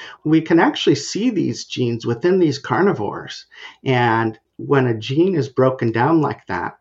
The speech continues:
the technical term is it's a pseudogene.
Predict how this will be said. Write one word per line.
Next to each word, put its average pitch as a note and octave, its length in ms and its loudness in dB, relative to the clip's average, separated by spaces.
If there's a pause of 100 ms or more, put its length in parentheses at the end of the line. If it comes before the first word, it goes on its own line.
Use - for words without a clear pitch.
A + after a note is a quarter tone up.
the A#2 120 -6
technical - 520 -2
term A#2 320 0
is A2 100 -4
it's A2 200 -4
a G#2 40 0
pseudogene. G#2 840 -2